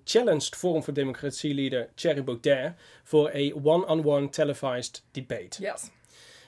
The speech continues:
Speaker 1: Um, Rutte said in his speech, quote, "Baudet is taking an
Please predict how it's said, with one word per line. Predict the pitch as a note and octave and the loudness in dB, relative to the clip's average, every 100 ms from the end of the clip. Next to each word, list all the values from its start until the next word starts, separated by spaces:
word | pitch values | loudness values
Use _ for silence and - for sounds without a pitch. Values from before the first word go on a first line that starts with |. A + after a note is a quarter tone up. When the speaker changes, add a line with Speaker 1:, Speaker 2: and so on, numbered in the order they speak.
| _ | _
Speaker 1:
Um, | D#3 D#3+ D#3 D#3 E3 - - | 4 6 6 2 -6 -12 -4
Rutte | D#3 A3 G3 E3 | 6 6 6 2
said | E3+ E3+ D#3 | 4 4 4
in | D3 | 2
his | C#3 | -2
speech, | - D#3+ G#3 - - - | -2 -2 -2 -4 -10 -10
quote, | - C3+ - - - - | -6 -4 -4 -10 -20 -2
"Baudet | D3+ C#3+ E3+ G3 | 0 6 6 4
is | - | 0
taking | - D#3+ D#3+ D3+ | 2 0 2 -2
an | C#3+ | -2